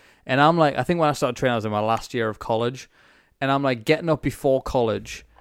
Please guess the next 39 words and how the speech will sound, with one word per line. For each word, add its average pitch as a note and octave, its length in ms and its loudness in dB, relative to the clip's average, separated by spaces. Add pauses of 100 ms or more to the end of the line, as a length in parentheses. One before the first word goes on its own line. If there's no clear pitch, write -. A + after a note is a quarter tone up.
(140)
with - 180 -8
my B2+ 80 -2
George B2+ 300 2
Foreman B2 460 -2
grill, G2+ 440 -4 (440)
cooking E3+ 300 4
a D3+ 60 -2
steak - 760 -2 (300)
with - 160 -12
two D3+ 240 2
eggs A2+ 360 0
and B2+ 120 -6
a A#2 40 -2
pack - 240 -4
of B2 60 -8
microwave A#2 400 -2
veg. G#2 340 -6 (320)
And C3+ 100 2
I C#3 60 4
was C#3 140 2
literally C#3+ 200 -2
sat C3 220 0
at B2+ 80 -8
my B2+ 80 -4
ta-, - 220 -4
I A2+ 60 -4
had D3 100 0
to D3+ 80 -10
sit F3 220 -4
at D#3+ 60 -6
my D3+ 120 -2
table G#2+ 520 -4
and A#2 140 -8
I - 40 -8
had B2 240 -4
to A#2 340 -2
stare C#3+ 560 4
at A#2 120 -2 (200)
my, A#2 440 0